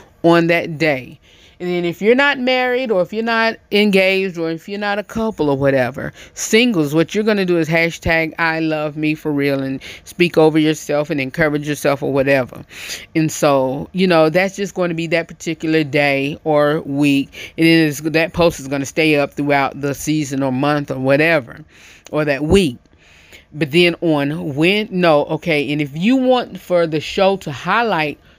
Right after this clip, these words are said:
your particular post, um, for that, that week or whatever, on Wednesdays, we're gonna do a highlighted mention. And so for Monday, um, on, when you make your posts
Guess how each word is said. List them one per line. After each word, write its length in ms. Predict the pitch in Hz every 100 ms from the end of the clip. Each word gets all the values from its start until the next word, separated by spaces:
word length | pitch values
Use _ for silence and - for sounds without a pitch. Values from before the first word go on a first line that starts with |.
| -
your 140 | 160
particular 520 | 156 156 170 151 131 127
post, 640 | - 220 220 220 - - - - - _
um, 640 | 165 151 143 131 131 131 127 _
for 380 | - 170 143 165
that, 440 | 165 160 143 - 160
that 320 | 151 139 143
week 580 | 156 139 151 185 269 -
or 80 |
whatever, 360 | 151 139 135 139 -
on 400 | 170 151 143 143
Wednesdays, 580 | 196 285 196 156 147
we're 120 | 151 160
gonna 220 | 160 143
do 240 | 151 147 -
a 460 | 139 135 135 147 - -
highlighted 640 | 135 202 160 143 127 147
mention. 640 | 156 139 120 - - - - - - -
And 100 | 160
so 200 | - 151
for 260 | - 151 147
Monday, 760 | 147 175 240 208 147 135 139 - - - - - _
um, 260 | 160 147 135
on, 360 | 160 160 165 151
when 160 | 156 170
you 80 |
make 240 | 196 196 226
your 120 | 226
posts 680 | - 311 254 240 - _